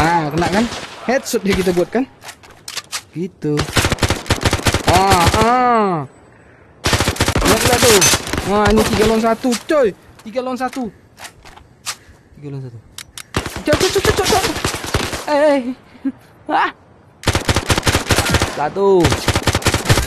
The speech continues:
Dua. Wah, keren nggak tuh?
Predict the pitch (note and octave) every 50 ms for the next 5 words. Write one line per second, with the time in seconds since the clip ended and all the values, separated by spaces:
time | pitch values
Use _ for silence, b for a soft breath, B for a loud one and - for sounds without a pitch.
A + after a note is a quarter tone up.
0 | - - - - - - E3 F3 F#3 F#3+ F#3 F#3+ F#3+ F#3+ F#3 E3 C#3+ B2 A#2+ -
1 | - - - - - - - - - - - - - - - - - - - -
2 | - - _ _ - _ _ - E3 D#3 D3+ D3 F3 F#3 F3+ F3+ E3 D3 E3+ D3+